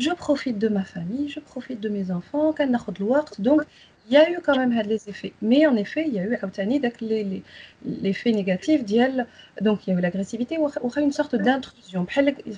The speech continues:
pour revenir le couple ولا la famille ولا هادي. Donc passer داك la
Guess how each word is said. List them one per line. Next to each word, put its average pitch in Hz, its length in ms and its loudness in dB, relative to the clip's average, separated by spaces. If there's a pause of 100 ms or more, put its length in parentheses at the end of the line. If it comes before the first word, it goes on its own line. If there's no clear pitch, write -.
(120)
pour 180 100 -6
revenir 208 380 0
le 196 240 0 (120)
couple 233 240 -2
ولا 180 280 -2
la 208 140 -2
famille 208 200 2
ولا 185 220 -4
هادي. 240 200 -4 (460)
Donc 220 140 4 (380)
passer 349 360 2
داك 262 220 0
la 240 80 4